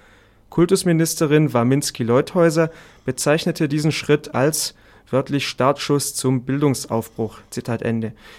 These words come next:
Die bildungspolitische Sprecherin der Grünen, Sandra Boser, kommentierte, das Schulsystem solle Angebote für alle Leistungsstandards bereithalten,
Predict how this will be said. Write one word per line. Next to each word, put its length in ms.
Die 80
bildungspolitische 1080
Sprecherin 540
der 120
Grünen, 380
Sandra 340
Boser, 480
kommentierte, 640
das 160
Schulsystem 640
solle 480
Angebote 580
für 280
alle 180
Leistungsstandards 800
bereithalten, 680